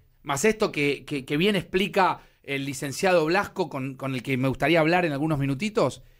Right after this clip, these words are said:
Escúchenlo a Messi hablando de por qué lloró, porque cuando empezaron a caerse esas lágrimas, se cayeron las lágrimas de todos nosotros.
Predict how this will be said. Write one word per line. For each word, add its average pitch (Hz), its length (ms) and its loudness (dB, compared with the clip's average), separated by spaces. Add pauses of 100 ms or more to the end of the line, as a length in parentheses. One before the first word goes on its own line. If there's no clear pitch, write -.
(160)
Escúchenlo 240 520 0
a 190 60 2
Messi 233 360 2
hablando 196 520 2
de 165 100 0
por 160 260 -4
qué 233 140 -2
lloró, 180 500 2 (220)
porque 147 340 -6
cuando 165 520 0 (180)
empezaron 180 640 0
a 190 100 0
caerse 196 340 0
esas 175 200 -2
lágrimas, 151 680 -2 (760)
se - 180 -14
cayeron 202 340 0
las 170 80 2
lágrimas 196 300 2
de 131 60 -6
todos 180 140 0
nosotros. 135 680 -4